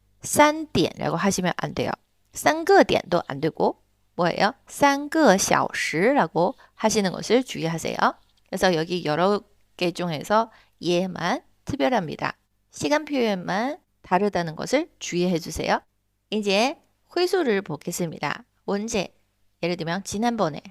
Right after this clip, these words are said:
上次, 이번에는 这次, 다음번에 下次입니다. 또 장시간이라고 물어볼 수 없고 몇 번이라고 물어볼 수 있죠? 几次,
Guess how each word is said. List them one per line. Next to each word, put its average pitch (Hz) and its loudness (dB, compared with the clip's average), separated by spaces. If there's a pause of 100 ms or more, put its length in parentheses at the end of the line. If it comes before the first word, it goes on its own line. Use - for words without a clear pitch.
上次, 196 -4
이번에는 196 -2 (180)
这次, - -2
다음번에 175 -6
下次입니다. - -4 (800)
또 254 4
장시간이라고 220 -2
물어볼 156 -6
수 151 -6
없고 - -4 (360)
몇 175 -4
번이라고 269 2
물어볼 147 -6
수 - -8
있죠? - -4 (180)
几次, - -4